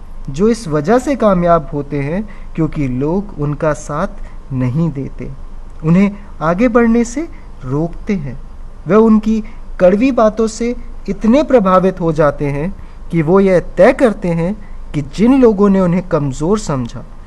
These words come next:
उन्हें वह एक दिन गलत साबित करके रहेंगे। लोगों की तीखी बातें उन्हें इस कदर चुभती है कि वह तब तक सो नहीं पाते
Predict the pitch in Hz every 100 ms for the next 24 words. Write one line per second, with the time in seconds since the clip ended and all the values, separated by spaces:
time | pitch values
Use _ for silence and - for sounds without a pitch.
0 | - - - - 156 170 160 156 147 135
1 | 147 143 - - 123 139 139 180 - 156
2 | 139 202 - - - - 139 131 - 165
3 | 135 117 127 - - - - - - -
4 | 123 127 127 147 131 139 151 151 165 147
5 | 143 143 165 175 180 - - - 160 202
6 | 208 - - - 165 247 240 233 208 -
7 | 190 180 220 - - - - - 151 147
8 | 160 165 180 170 - 170 - - 226 226
9 | 196 175 160 147 165 196